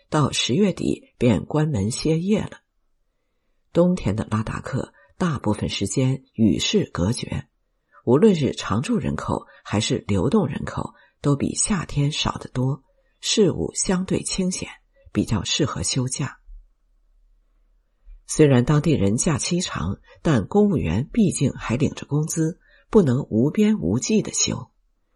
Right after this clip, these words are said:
我丈母娘休假前需要先打报告，九月打的休假报告，十月初得到了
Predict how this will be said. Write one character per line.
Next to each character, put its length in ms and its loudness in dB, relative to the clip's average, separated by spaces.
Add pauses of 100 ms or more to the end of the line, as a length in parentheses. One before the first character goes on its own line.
(320)
我 180 4
丈 220 2
母 40 0
娘 220 0
休 220 -2
假 180 -2
前 380 -4 (100)
需 180 -2
要 160 4
先 240 -2
打 180 -8
报 140 -2
告， 340 -4 (380)
九 280 4
月 200 4
打 220 -4
的 80 -4
休 220 -2
假 180 -4
报 180 -2
告， 300 -4 (140)
十 180 0
月 180 2
初 320 -2
得 220 -4
到 140 -2
了 100 -8